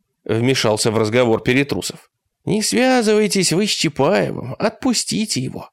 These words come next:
Он не завтра, так послезавтра уведет своих людей на Украину, и вот тогда берите Лбищен, сколько влезет. Там вообще никого не останется.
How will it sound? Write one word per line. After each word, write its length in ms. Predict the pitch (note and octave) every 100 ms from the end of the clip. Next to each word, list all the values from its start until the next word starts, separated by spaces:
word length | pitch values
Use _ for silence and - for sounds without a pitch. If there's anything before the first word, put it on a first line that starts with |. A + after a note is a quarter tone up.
| _ - - - -
Он 240 | A#3 C#4
не 140 | C4 A#3+
завтра, 420 | A#3 C4 G#3 C3
так 200 | C#3 C3
послезавтра 720 | D#3 D3 D#3 C#3+ G#3+ G#3 A#2+
уведет 420 | A#2 B2 D3+ A#3+
своих 340 | - B2 A#2+ -
людей 320 | B2 A#2 A#2
на 140 | A#2
Украину, 720 | A2 A2 A2 C3 G#3+ G3+ D#3+ _ - - -
и 100 | -
вот 220 | C#4 D#4 -
тогда 360 | E4+ C4+ E4
берите 520 | B3 G#3 A#3+ C#4 G3+
Лбищен, 600 | F3 C#3+ E3 G3+ - F3+ E3
сколько 400 | - F3 D3+ E3
влезет. 640 | D#3 D3+ D3+ C#3 B2+ - _ _ _
Там 160 | - C4+
вообще 320 | F3+ - A3+
никого 240 | A#3+ A#2 A#2
не 80 |
останется. 560 | A2+ - - - - -